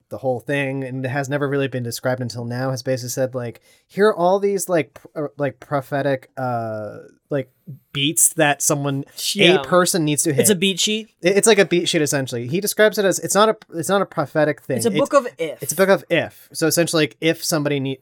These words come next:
Speaker 1: like,
Speaker 2: If someone of low-born quality,
Speaker 1: Yes.
Speaker 2: um, pulls, uh,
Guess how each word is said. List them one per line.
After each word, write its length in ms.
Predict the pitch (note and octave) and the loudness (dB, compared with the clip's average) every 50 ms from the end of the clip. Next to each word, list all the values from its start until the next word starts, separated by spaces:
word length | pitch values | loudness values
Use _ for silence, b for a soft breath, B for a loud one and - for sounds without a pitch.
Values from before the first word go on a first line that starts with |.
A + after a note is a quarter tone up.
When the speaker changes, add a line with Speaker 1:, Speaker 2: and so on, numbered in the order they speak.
| _ | _
Speaker 1:
like, 280 | - E3 D3+ C3+ - - - | -4 -4 -4 -4 -6 0 6
Speaker 2:
If 220 | A#3 B3 B3+ B3+ - | 8 8 8 6 4
someone 440 | - - C#4 C4 B3+ B3+ B3 A#3+ | 2 2 2 2 4 4 4 2
of 100 | A#3 F#3+ F3 | 2 0 -2
low-born 680 | F3+ F3+ F#3 F#3+ F#3+ F3 E3 F3 E3+ F3 F3 E3+ E3+ E3 | -2 0 0 2 0 0 0 0 0 2 2 0 -2 -4
quality, 600 | - F3 D#3 D3+ D3 D3 C#3+ C#3 C3+ C3+ C#3 C#3+ | -4 -2 -2 -2 -2 -4 -4 -6 -6 -6 -2 2
Speaker 1:
Yes. 160 | D#3+ D3+ E3 | 2 2 4
Speaker 2:
um, 360 | F3+ F3 E3+ E3+ F3 F#3 F#3+ - _ _ _ _ _ _ _ _ _ - | 2 2 0 0 -4 -6 -10 -12 _ _ _ _ _ _ _ _ _ -2
pulls, 360 | - A3+ A#3+ B3 B3 A#3 A#3 C4+ | 2 4 4 4 4 0 -2 -4
uh, 60 | A3+ | -6